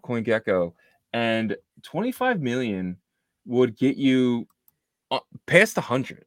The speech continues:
right? So you're looking at potentially, no, way more than that. I mean, you're going down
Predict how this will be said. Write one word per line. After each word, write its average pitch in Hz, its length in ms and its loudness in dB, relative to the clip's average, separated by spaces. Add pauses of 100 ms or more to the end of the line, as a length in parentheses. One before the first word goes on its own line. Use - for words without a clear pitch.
(140)
right? 101 280 -2 (840)
So 127 420 8
you're 131 180 2
looking 233 320 0
at 165 440 0 (380)
potentially, 156 800 -4
no, 139 120 -4
way 120 280 -2
more 143 180 -2
than 90 140 -6
that. 80 260 -14
I 104 40 -6
mean, 110 120 -4
you're 151 100 -4
going 180 280 -2
down 123 500 -4